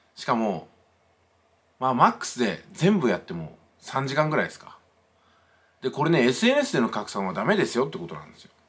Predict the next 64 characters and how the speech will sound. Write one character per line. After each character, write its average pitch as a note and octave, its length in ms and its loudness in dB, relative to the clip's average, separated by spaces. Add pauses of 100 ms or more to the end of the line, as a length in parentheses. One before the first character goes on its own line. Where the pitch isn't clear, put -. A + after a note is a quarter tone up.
(800)
で、 D3 400 0 (100)
限 F3+ 240 4
定 A#3 160 0
情 A#3 180 4
報 D3+ 100 2
と A2+ 100 -4
し - 60 -8
て G#2 60 -2
私 G2 280 -4
の G#2 80 -6
と G2 60 -6
こ F2+ 40 -8
ろ E2 80 -10
に D#2 60 -18
届 G2+ 180 -2
い - 20 -10
て E2 60 -14
ま D2+ 80 -8
す - 140 -16
の D2 80 -14
で、 F#2+ 360 -8 (1160)
こ A#2+ 100 -6
れ A2+ 60 -2
ね、 G#2 300 -2
メ G#2+ 180 0
ン F3+ 60 2
バ G#3 100 4
ー - 20 2
シ G3+ 160 -4
ッ G3+ 60 -12
プ D3+ 160 -8
に G#2+ 480 0 (420)
掲 C#3 200 -4
載 C3 200 0
す C#3 120 -6
る B2+ 100 0
し - 80 -6
か G#2 80 -6
な A#2 140 -6
い E3 60 0
な D#3 200 2
と B2 80 -4
思 A2 100 -4
っ - 20 -10
た - 160 -14
ん F#3 80 -10
で F3 60 -16
す - 80 -16
よ。 A#2 160 -14 (380)
で D3+ 100 -8
す C3+ 100 -4
ん B2+ 80 2
で、 B2+ 160 4
す - 160 -8
い D#3 40 -4
ま F#3+ 100 2
せ A#3 100 0
ん A3 60 -2
け G3+ 60 -2
ど D3 80 0
も、 A#2+ 100 -2
今 D#3 200 -2
回 G2+ 180 0
は F#2+ 340 4